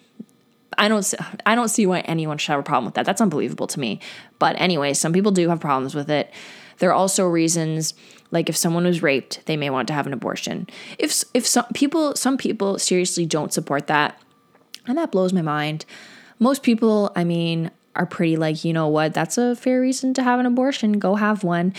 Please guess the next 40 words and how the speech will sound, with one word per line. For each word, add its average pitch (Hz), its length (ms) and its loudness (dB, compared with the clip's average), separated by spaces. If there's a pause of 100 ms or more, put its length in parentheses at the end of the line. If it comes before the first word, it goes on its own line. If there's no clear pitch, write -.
(240)
But 226 180 2
realistically, 226 800 2 (240)
you 226 220 4
should 294 200 2
not 180 420 2 (100)
need 170 400 2
a 156 100 0
reason 147 300 -2
to 151 80 -6
have 151 100 -2
an 147 80 -4
abortion. - 640 -6
As 185 140 2
long 269 180 4
as 330 80 -2
it's 311 140 0
within, 190 300 4
like, 165 160 0
the 135 240 2
safe - 560 2 (560)
time 170 260 4
frame. 170 280 0
I 170 120 4
don't 190 200 2
really 170 240 2
know 151 180 2
how 185 120 4
this 165 180 0
works 147 260 -2
too 226 140 4
well 214 180 4
because, 175 300 0
like, 147 100 0
I'm 147 120 0
not 156 140 2
an 131 80 -6
expert - 440 -2
or 143 80 -2
a 147 60 -2
doctor. 135 460 0